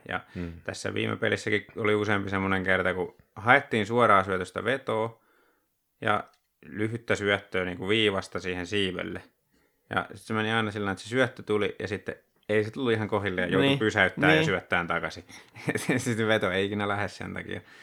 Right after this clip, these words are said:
Speaker 3: Joo, ja
Speaker 1: Niin.
Speaker 3: sitten tuossa tulee mieleen, että no se syöttö oli huono,
Speaker 1: Mm.
Speaker 3: niin, vai olisiko kuitenkin sillä, että jos sä olisit vetänyt, niin sä olisit silti vetänyt sen
Speaker 1: Niin.
Speaker 3: kunnollisen sitten.
Speaker 1: Niin, kyllä. Ja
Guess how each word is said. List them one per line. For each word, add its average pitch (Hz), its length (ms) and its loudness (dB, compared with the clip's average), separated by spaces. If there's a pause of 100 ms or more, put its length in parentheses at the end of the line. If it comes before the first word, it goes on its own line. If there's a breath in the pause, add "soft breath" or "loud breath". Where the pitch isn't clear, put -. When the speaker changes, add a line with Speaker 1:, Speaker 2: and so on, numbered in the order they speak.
Speaker 3:
Joo, 156 100 6
ja 151 60 8
Speaker 1:
Niin. 151 80 6
Speaker 3:
sitten 165 280 2
tuossa 170 240 2
tulee 156 220 4
mieleen, 156 300 2
että 147 140 -2
no 147 140 0
se 151 140 -6
syöttö 180 380 0
oli 135 140 0
huono, 143 440 2
Speaker 1:
Mm. 180 200 0
Speaker 3:
niin, 175 420 0
vai 160 160 8
olisiko 165 260 0
kuitenkin 165 360 0
sillä, 151 220 -2
että 139 140 -2
jos - 100 -8
sä 151 80 2
olisit 143 360 -2
vetänyt, 127 380 0
niin 110 100 -4
sä 127 100 -2
olisit 123 160 -4
silti 117 340 -2
vetänyt 101 340 -2
sen 120 120 -6
Speaker 1:
Niin. 107 120 -2
Speaker 3:
kunnollisen 101 480 -6
sitten. - 280 -20
Speaker 1:
Niin, 107 300 -4 (120)
kyllä. 95 240 -6 (460 loud breath)
Ja 92 140 0